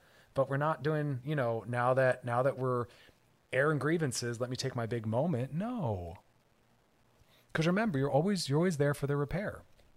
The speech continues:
You're always there to be able to continue to be in relationship. You're not trying to make it harder, you know? So it's basic kindness. But, you know, part of this is also about bringing things forward. I'm a big fan of people in a relationship being transparent, letting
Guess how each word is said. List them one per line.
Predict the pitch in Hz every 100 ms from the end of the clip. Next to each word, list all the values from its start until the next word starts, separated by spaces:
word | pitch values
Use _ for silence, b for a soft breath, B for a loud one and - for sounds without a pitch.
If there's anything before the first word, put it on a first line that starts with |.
| _ _ - - - -
You're | 135 151
always | 165 151
there | 117 151 147
to | - 117
be | 123
able | 123
to | 123
continue | - 117 127 120
to |
be | 113 117
in | 110
relationship. | 110 113 - 98 - -
You're | 104
not | 104
trying | - 113
to |
make | 104 101
it |
harder, | 90 98 107 82 - - _ _ -
you | 98
know? | 92 107 139 - _ _ B B B B - -
So | -
it's | 147
basic | - 160 143 -
kindness. | - 151 110 71 - - - B B B B B B
But, | - 139 -
you | 185
know, | 180
part | 156 - 233
of |
this | 240 -
is | 165
also | 156 160 -
about | 135 117 113 -
bringing | 127 143 147
things | 139 127 -
forward. | - 113 143 95 87
I'm | 135
a | 180
big | 208 180
fan | - 170 139
of | 110
people | - 123 131
in |
a | 123
relationship | 113 113 110 113 107
being | 107 104
transparent, | - 104 98 - 110 95 98
letting | 110 120 151